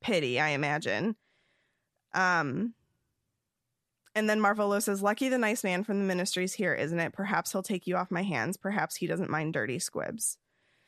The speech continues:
So she takes the pot and returns it back to the shelf and just stands still, her back against the wall. And Ogden notes that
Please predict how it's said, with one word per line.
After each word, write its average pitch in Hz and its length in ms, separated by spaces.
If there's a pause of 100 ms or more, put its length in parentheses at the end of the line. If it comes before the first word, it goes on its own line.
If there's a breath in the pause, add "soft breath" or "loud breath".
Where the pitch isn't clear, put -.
(160)
So 233 140
she 220 180
takes 226 240
the 220 100
pot 208 220
and 196 100
returns 190 340
it 180 80
back 180 200
to 185 80
the 185 80
shelf 170 320
and 190 100
just 185 220
stands 156 400
still, 160 300
her 190 120
back 151 260
against - 340
the - 80
wall. 143 340 (100)
And 165 420
Ogden 185 600
notes 170 400
that 113 300